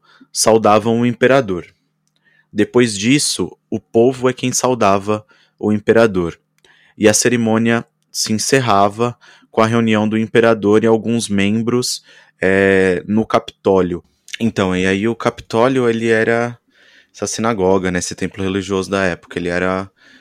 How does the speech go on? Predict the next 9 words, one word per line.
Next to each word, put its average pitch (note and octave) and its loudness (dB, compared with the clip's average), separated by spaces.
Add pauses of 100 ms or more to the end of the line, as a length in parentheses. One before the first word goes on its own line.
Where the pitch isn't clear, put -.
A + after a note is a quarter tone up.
(140)
a F#2+ -4
entidade F#2+ 0
máxima F#2 -4
ali E2 -8
do, E2 -8 (800)
do F2+ -8
Império F2 -4
na F#2 -4
época, F2 -6